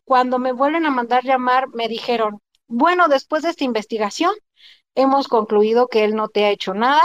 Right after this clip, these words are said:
pero te ofrecemos un cambio de, de lugar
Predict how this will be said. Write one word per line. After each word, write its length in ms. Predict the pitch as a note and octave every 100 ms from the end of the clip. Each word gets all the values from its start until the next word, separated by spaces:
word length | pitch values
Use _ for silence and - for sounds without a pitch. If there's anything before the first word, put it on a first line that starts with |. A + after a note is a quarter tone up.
| E4 _ _ _ _ _ _ -
pero 320 | E4+ F4 F4+
te 100 | F4+
ofrecemos 540 | C4 A3+ A3+ B3+ B3+ B3
un 120 | A#3
cambio 360 | A#3 A3+ A3 G#3
de, 440 | F#3 E3+ E3 - _ _
de 240 | - F3+
lugar 360 | F3 F3+ A#3+ F#4